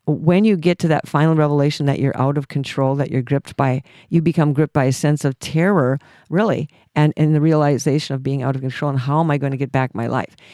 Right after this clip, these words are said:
And so this becomes the, the, the terrifying torture rack of, "I've gotta quit, but I can't stop." And people are facing, you know, I'm jumping ahead a little bit, but when people think about having to quit or quitting using, they know there's consequences. Satan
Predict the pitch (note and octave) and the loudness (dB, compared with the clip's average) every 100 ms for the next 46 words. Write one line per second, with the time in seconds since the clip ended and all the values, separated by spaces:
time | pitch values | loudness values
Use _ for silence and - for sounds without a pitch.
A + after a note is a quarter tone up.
0 | - - D3+ E3 D3+ E3+ G#3+ - F#3 E3 | -10 -4 -2 0 2 0 0 -2 0 2
1 | D3+ C3+ C3+ - A#2 A2+ - A#2 - F3 | 2 0 -2 -4 -12 -14 -14 -12 -2 0
2 | G#3+ F#3 - A#2 B2+ C#3+ _ _ - - | 2 0 -2 -4 -8 -12 _ _ -20 -2
3 | F3+ F3+ F3+ E3+ C#3 C3 C3+ C3+ C#3+ D#3+ | 2 2 2 0 0 0 -2 0 0 0
4 | E3+ - D3 C#3+ C#3 - B2 - - D#3+ | 0 -2 0 0 0 -2 -4 -4 -4 0
5 | D3+ - - - - _ - D3+ D#3 D#3+ | 0 -2 -8 -20 -20 _ -2 0 2 0
6 | D3+ C#3+ C#3 C#3+ D3+ D#3 C#3+ C#3 D3 - | 2 2 0 0 0 0 -2 -2 -4 -4
7 | D#3 B2+ C#3+ C#3+ D#3+ C#3+ B2+ A#2 D3+ E3+ | -2 0 0 2 2 0 -2 0 2 2
8 | C#3+ C3+ C3+ C3 C#3 B2+ - - - - | 2 0 0 0 -2 -4 -10 -20 -20 -12
9 | A#2+ E3+ E3 F#3+ F#3+ D3+ C#3 F#3+ G#3+ G#3+ | 0 0 2 2 2 0 -2 0 0 2
10 | F3 D3 C#3 C3+ - _ _ - D3+ D#3 | 0 2 2 0 -2 _ _ -4 0 2
11 | D3+ - C#3+ - D3+ D3 - C#3 C3 C3+ | 0 -2 -6 0 0 0 -4 -2 -2 -4
12 | _ _ - F#3 E3+ D#3 D3+ F3 E3+ D3 | _ _ -4 0 2 4 4 2 2 0
13 | D3 E3 D#3+ D#3+ F#3+ G#3+ D3 C#3+ - D#3 | 2 2 4 4 4 4 2 0 0 0
14 | F3 - D3+ C#3 D3 - E3 F3 G3 F3+ | 0 0 -2 -2 -2 0 0 2 2 0